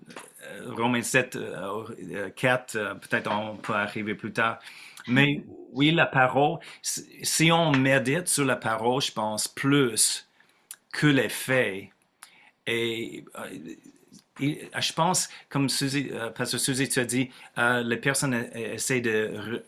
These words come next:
euh, nier les faits, c'est bon, euh, m-, parce que, à cause d'un manque de foi. Mais, euh, si tu,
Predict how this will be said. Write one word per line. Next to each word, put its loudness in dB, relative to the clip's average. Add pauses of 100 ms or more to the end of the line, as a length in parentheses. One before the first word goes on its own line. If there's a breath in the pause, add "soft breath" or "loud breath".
euh, -6 (580)
nier 4
les 2
faits, -2 (240)
c'est -14
bon, -4 (420 loud breath)
euh, 0 (520 soft breath)
m-, -4
parce 6
que, 2
à 2
cause 2
d'un 2
manque 4
de -2
foi. 0 (360 loud breath)
Mais, 0 (160)
euh, -2
si -2
tu, 0